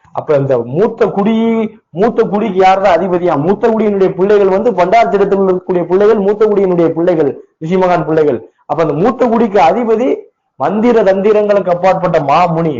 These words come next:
மாமுனிங்கிறது முனிவர்கள், முனிவர்களுக்கெல்லாம் மூத்தவர் யாரு? பெரியவர். கொட்டஞ்சாணி ரிஷிமான் தான் அந்த மூத்த குடிக்கு வந்து அதிபதி பண்டார சட்டத்திற்கு அப்படிங்கிறாங்க. அடுத்து என்ன சொல்றாங்க? குருமலை கல்விளக்கில்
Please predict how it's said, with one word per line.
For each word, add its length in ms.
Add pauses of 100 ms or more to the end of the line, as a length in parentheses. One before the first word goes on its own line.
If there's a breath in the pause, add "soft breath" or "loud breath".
(120)
மாமுனிங்கிறது 800
முனிவர்கள், 640
முனிவர்களுக்கெல்லாம் 960
மூத்தவர் 540
யாரு? 280
பெரியவர். 480 (380)
கொட்டஞ்சாணி 420
ரிஷிமான் 420
தான் 120
அந்த 140
மூத்த 340
குடிக்கு 340
வந்து 220
அதிபதி 520 (680)
பண்டார 260
சட்டத்திற்கு 540 (140)
அப்படிங்கிறாங்க. 500 (720)
அடுத்து 200
என்ன 140
சொல்றாங்க? 380
குருமலை 540
கல்விளக்கில் 840